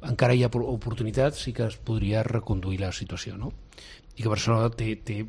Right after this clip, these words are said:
molt marge per, per, per millorar i per, i per continuar, em, fent lo que, lo que ha fet durant almenys vint anys, no? Que és,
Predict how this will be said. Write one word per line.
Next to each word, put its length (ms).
molt 640
marge 340
per, 300
per, 200
per 200
millorar 480
i 60
per, 160
i 100
per 160
continuar, 460
em, 360
fent 360
lo 120
que, 180
lo 60
que 120
ha 80
fet 160
durant 680
almenys 600
vint 360
anys, 300
no? 100
Que 140
és, 80